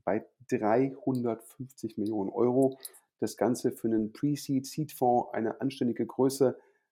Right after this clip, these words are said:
Ähm, wie, wie haben wir gehört, ja, das sei jetzt international so die Größe, die man bräuchte, um im Pre-Seed- und Seed-Bereich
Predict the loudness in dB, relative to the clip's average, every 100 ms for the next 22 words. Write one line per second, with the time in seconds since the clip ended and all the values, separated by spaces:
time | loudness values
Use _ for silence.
0 | _ -2 0 0 -2 -6 -10 -10 -8 -8
1 | -8 -10 -14 -20 -6 0 2 2 2 2
2 | 4 2 2 -10 _ _ _ -2 0 -2
3 | -6 _ _ 0 0 2 4 4 2 0
4 | 0 -2 -2 2 4 4 4 2 0 _
5 | _ _ _ -4 -4 -2 2 2 2 0
6 | 0 0 4 6 6 2 0 0 -2 -2
7 | -4 -6 -6 -6 -10 -8 -8 -8 -8 -4
8 | 0 2 0 -2